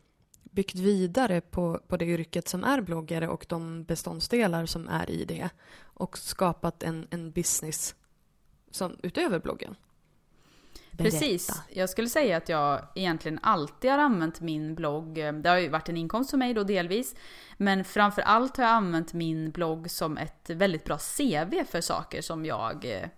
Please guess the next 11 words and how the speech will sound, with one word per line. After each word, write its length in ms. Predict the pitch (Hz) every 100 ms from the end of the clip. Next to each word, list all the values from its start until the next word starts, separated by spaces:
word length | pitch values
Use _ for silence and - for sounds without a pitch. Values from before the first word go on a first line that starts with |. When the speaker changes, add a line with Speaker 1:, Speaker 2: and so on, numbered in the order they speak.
| - - -
Speaker 2:
vill 320 | 196 190 196
göra 300 | 233 156 - 339
och 140 | -
prova 180 | - 202
på. 280 | 185 294 165
Dels 400 | 165 214 247 -
så 80 | 247
fick 200 | 233 233
jag 180 | 214 214
jobb 280 | 175 160
som 420 | - 170 156 151